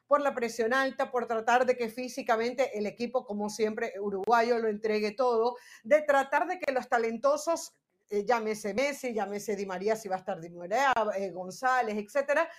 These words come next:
no puedan tener conexiones entre ellos y a partir de ahí aprovechar la velocidad que sabemos que tiene el equipo uruguayo y pisar el área de Ro-, de, mm, del Dibu Martínez tantas veces sea posible.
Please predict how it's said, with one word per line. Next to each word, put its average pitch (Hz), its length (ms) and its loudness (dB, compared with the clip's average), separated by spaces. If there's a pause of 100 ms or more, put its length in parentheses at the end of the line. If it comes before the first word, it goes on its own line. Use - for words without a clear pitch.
(180)
no 277 180 4
puedan 285 240 4
tener 254 280 0
conexiones 254 520 0
entre 240 320 2
ellos 269 260 0
y 277 100 2
a 254 120 4
partir 202 380 -2
de 240 80 4
ahí 262 340 0
aprovechar 208 720 0 (220)
la 240 180 4
velocidad 226 720 2
que 196 80 -8
sabemos 226 480 -2
que 185 140 -10
tiene 196 200 -8
el 240 40 -4
equipo 240 260 -4
uruguayo 226 580 2 (100)
y 240 80 -8
pisar 208 480 -4 (260)
el 240 160 8
área 226 460 4
de 208 240 0
Ro-, 202 220 -4
de, 196 380 -2
mm, 165 340 -10 (120)
del 226 160 -2
Dibu 240 160 0
Martínez 254 500 -4
tantas 208 320 -2
veces 208 300 -6
sea 190 220 -4
posible. 160 560 -10